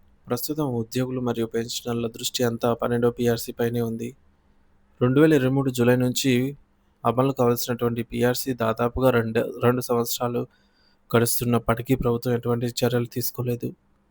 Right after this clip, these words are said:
మరి పెరిగిన ధరలతో ఉద్యోగులు, పెన్షనర్లు తీవ్ర ఇబ్బందులు అయితే పడుతూ ఉన్నారు. ప్రభుత్వం వెంటనే స్పందించి పీఆర్సీ ప్రకటన చే-, ప్రకటించాలని ఉద్యోగ సంఘాలు ఈ మేరకు డిమాండ్ చేస్తూ ఉన్నాయి.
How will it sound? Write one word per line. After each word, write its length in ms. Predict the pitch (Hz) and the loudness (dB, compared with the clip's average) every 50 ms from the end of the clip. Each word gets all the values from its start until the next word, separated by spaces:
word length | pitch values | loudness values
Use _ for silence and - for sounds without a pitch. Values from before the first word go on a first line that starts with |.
| _ _ _ _ _ _ _ _ _ _ - | _ _ _ _ _ _ _ _ _ _ -4
మరి 140 | 127 117 117 | -2 -2 -2
పెరిగిన 360 | - - 120 123 123 139 135 | 0 0 0 2 2 0 0
ధరలతో 480 | 131 - 123 113 120 127 123 - 127 | 0 0 2 2 2 2 2 2 2
ఉద్యోగులు, 460 | 123 117 113 - - 123 120 123 123 120 | 2 0 0 0 -2 -2 -2 -2 -4 -2
పెన్షనర్లు 640 | - 123 117 117 - - - 127 123 123 123 123 123 | 0 0 0 0 -2 -2 0 0 0 0 0 -2 -2
తీవ్ర 280 | 120 - 127 120 120 | -4 -4 -4 -2 0
ఇబ్బందులు 420 | 123 117 113 - - 120 120 120 120 | 0 0 0 0 0 2 2 2 2
అయితే 180 | 117 117 - | 2 2 4
పడుతూ 300 | 123 - 117 113 - - 120 | 4 4 2 2 0 -2 0
ఉన్నారు. 360 | 117 117 117 117 117 127 127 135 - _ _ _ _ _ _ _ _ _ _ _ _ _ _ _ - _ _ _ _ - | 0 0 -2 -4 -6 -8 -10 -12 -14 _ _ _ _ _ _ _ _ _ _ _ _ _ _ _ -20 _ _ _ _ 2
ప్రభుత్వం 360 | 131 131 127 147 - 165 156 | 2 2 2 2 0 0 2
వెంటనే 320 | 135 120 - 127 131 131 | 2 2 2 0 0 -2
స్పందించి 520 | 131 - - 127 113 120 120 120 117 - 123 | -2 0 0 0 0 2 0 0 -2 -4 -4
పీఆర్సీ 460 | - - 123 120 120 120 - - 131 | -2 0 2 2 2 0 -2 -4 -6
ప్రకటన 400 | 123 - - 113 120 117 123 123 120 - | -6 -4 -6 -6 -4 -4 -4 -4 -4 -6
చే-, 240 | - 123 120 120 120 - - - | -6 -4 -4 -6 -6 -8 -10 -8
ప్రకటించాలని 760 | 127 120 127 120 123 123 117 - 123 120 120 117 117 117 120 113 - _ _ - - - _ - | -8 -6 -4 -4 -4 -4 -4 -4 -4 -2 -2 -2 -2 -2 -4 -6 -8 _ _ -20 -20 -20 _ -8
ఉద్యోగ 220 | 127 120 - 139 139 | -4 0 2 2 2
సంఘాలు 480 | 131 - 135 120 120 120 117 117 117 - - - | 2 0 -2 -2 0 0 0 0 -2 -4 -2 -2
ఈ 80 | 131 | 0
మేరకు 360 | 131 127 127 120 120 113 - 123 | 0 2 2 0 0 -2 -6 -6
డిమాండ్ 300 | 123 120 117 117 117 - 117 | -4 -2 -2 -2 -4 -4 -6
చేస్తూ 240 | 117 - - 123 120 | -6 -6 -6 -6 -6
ఉన్నాయి. 320 | 120 117 117 120 123 | -6 -6 -6 -8 -8